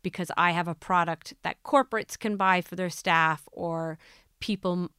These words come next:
might wanna buy as, for friends as gifts, that really has, um,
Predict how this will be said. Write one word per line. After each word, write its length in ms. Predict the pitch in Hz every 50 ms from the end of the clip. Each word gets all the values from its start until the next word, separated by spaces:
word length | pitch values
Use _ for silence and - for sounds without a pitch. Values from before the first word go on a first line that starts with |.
| _ _ -
might 400 | 165 165 165 160 160 160 - -
wanna 280 | 175 175 160 156 165 156
buy 500 | 160 165 156 151 151 151 151 151 151 - -
as, 240 | - 165 - - - _
for 280 | - - 180 165 156 - _
friends 420 | - - 180 165 160 165 165 -
as 180 | - 156 - -
gifts, 380 | - - 180 185 - - - _ - _ -
that 220 | 196 180 185 - -
really 640 | 190 196 190 185 185 196 196 202 196 180 180 175 165
has, 800 | - - - 175 170 165 156 156 156 151 143 - - - - _ _ _ _ _ _ _ _ _ _ _ _ -
um, 460 | - 151 151 151 147 151 139 151 -